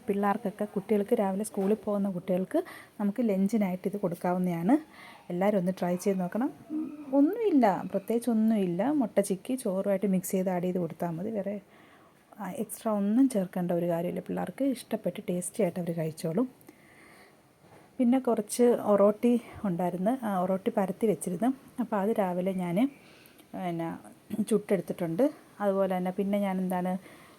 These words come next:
രാവിലത്തെ ബ്രേക്ക്ഫാസ്റ്റ് എന്ന് പറയുന്നത് പുട്ടും കടലയുമാണ്. അപ്പോൾ അതിന് വേണ്ടി ഞാൻ കടല കുറച്ച് ഏറെ വെള്ളത്തിലിട്ട് വെച്ചിരുന്നു. അത് നന്നായിട്ട് കുതിർന്ന് കിട്ടിയിട്ടുണ്ട്. ഇനി അത് നമുക്കതൊന്ന്, ആ, ഒരു, ആ, രണ്ട് മൂന്ന് വിസിൽ വരുന്നിടം വരെ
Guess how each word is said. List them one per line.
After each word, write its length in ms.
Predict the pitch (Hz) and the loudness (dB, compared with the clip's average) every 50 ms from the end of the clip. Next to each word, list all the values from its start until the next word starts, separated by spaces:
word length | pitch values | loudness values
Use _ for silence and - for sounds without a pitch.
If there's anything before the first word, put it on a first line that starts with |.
| - | -6
രാവിലത്തെ 340 | 214 190 196 196 202 - - | -2 -2 -2 -2 -2 -2 -2
ബ്രേക്ക്ഫാസ്റ്റ് 600 | 202 190 196 190 185 185 - - 233 226 - - 226 | 0 2 2 0 0 0 -2 -2 -2 -2 -2 0 0
എന്ന് 100 | 214 202 | 2 2
പറയുന്നത് 380 | 180 170 170 170 180 175 196 | 0 0 0 -2 -2 -2 -4
പുട്ടും 420 | 208 - 202 190 - - 226 220 214 | -2 -2 -4 -6 -4 -2 -2 0 0
കടലയുമാണ്. 680 | 185 165 170 175 175 175 165 165 156 151 180 254 302 285 - - - - - - - - - - | 0 0 0 2 2 2 2 2 0 2 4 2 2 2 -2 -16 -20 -20 -20 -20 -20 -16 -12 -10
അപ്പോൾ 180 | 208 196 - 196 | -8 -4 -4 -2
അതിന് 240 | 185 180 196 208 | -2 -2 -2 -2
വേണ്ടി 280 | 214 196 180 175 180 196 | -2 -2 -2 -2 -4 -4
ഞാൻ 160 | 190 196 196 202 - 196 | -4 -6 -6 -6 -4 -2
കടല 220 | 185 196 214 254 | -2 0 0 2
കുറച്ച് 340 | 254 220 180 185 - - 208 - - - | 2 2 2 0 0 -2 -2 -2 -2 -2
ഏറെ 260 | 180 175 175 190 208 | -2 0 2 2 2
വെള്ളത്തിലിട്ട് 580 | 208 190 170 175 175 - - 202 175 156 - | 2 0 0 -2 -2 -2 -2 -2 -2 -2 -2
വെച്ചിരുന്നു. 440 | 185 170 147 - - - 160 160 226 302 302 - - - - - - - - - - - | -2 -2 -2 -4 -6 -6 -2 0 0 0 0 -4 -10 -20 -20 -20 -20 -20 -20 -16 -6 -2
അത് 100 | 240 240 | 0 0
നന്നായിട്ട് 360 | 233 202 190 190 185 185 - | 0 0 0 -2 -2 -2 -4
കുതിർന്ന് 420 | 214 - 196 175 185 190 202 220 226 | -2 -2 -2 0 0 0 2 0 0
കിട്ടിയിട്ടുണ്ട്. 640 | 180 170 - 175 175 - - 156 151 151 226 269 285 - - - - - | 0 0 0 -2 -2 0 -2 -2 -2 0 0 0 -2 -2 -8 -18 -8 -2
ഇനി 140 | 220 240 | 0 2
അത് 160 | 254 220 214 208 | 2 2 2 2
നമുക്കതൊന്ന്, 840 | 196 175 170 170 - 185 175 165 175 240 302 302 - - - - | 0 0 -2 -2 -2 -2 0 2 4 4 2 2 0 -6 -8 -6
ആ, 240 | 202 180 175 175 170 | -4 -2 0 0 0
ഒരു, 180 | 147 156 175 180 | 0 0 0 -2
ആ, 520 | 185 190 185 - - 202 185 185 180 175 | -2 -4 -4 -6 -6 -4 -2 -2 -2 -2
രണ്ട് 260 | 180 180 175 180 185 | 0 0 0 0 0
മൂന്ന് 200 | 190 202 208 214 | 2 2 2 4
വിസിൽ 320 | 208 196 180 - - 208 226 | 4 2 2 0 0 2 2
വരുന്നിടം 380 | 214 190 170 170 170 180 175 | 2 2 2 0 -2 -4 -2
വരെ 200 | 175 170 156 226 | -2 -2 0 -2